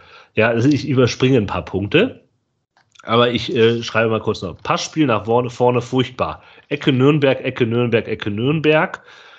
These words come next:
Komplette Katastrophe. Fortuna läuft völlig neben sich her. Ecke Nürnberg, Mittelfeld Totalausfall, Ecke Nürnberg, Ecke Nürnberg, Ecke Nürnberg, aufgehört zu schreiben.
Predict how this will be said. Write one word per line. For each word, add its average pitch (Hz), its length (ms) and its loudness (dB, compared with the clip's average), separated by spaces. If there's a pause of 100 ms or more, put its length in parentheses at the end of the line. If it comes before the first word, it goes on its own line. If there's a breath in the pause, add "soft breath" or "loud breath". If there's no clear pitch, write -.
(160 loud breath)
Komplette 139 460 2
Katastrophe. 104 840 -4
Fortuna 110 880 -4
läuft 110 260 2
völlig 113 320 -2
neben 104 240 -4
sich 95 220 -6
her. 123 340 0 (320 loud breath)
Ecke 110 220 -2
Nürnberg, 139 720 2 (200 soft breath)
Mittelfeld 127 560 0
Totalausfall, 123 1000 -2
Ecke 113 260 -4
Nürnberg, 120 420 0
Ecke 110 220 -6
Nürnberg, 107 400 0
Ecke 98 240 -8
Nürnberg, 98 440 -4
aufgehört 82 380 -10
zu - 100 -14
schreiben. - 420 -14